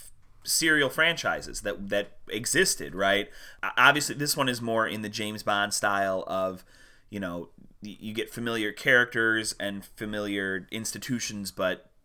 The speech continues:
different settings and missions or whatever. Whereas Star Wars is, uh, you know, obviously, like you said, much more of a, a three-act structure that follows a specific story. But, but it's a story also that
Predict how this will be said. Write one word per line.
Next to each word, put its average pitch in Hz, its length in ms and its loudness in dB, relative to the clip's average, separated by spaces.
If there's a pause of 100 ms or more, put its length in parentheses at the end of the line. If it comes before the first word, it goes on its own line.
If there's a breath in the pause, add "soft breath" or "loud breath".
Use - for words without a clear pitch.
(320)
different 98 420 -4 (100)
settings 98 600 0
and 92 180 -8
missions 95 460 -6
or 92 60 -10
whatever. 95 340 -2 (240 loud breath)
Whereas 110 260 0
Star 117 300 6
Wars 107 420 2
is, 95 540 -2
uh, 90 400 -2 (100)
you 98 100 -6
know, 92 120 -6
obviously, 104 500 -2
like 98 220 -4
you 101 60 -10
said, 101 280 2
much 104 280 -4
more 101 180 -2
of 95 80 -6
a, 92 60 -10 (260)
a 107 40 -2
three-act 113 540 2
structure 95 600 -2 (320 soft breath)
that 98 120 -4
follows 101 640 2
a 107 80 -2
specific 135 640 0
story. 98 640 0 (640 soft breath)
But, 143 480 2
but 180 300 12
it's 156 180 0
a 151 60 -2
story 139 360 6
also 127 380 4
that 113 280 0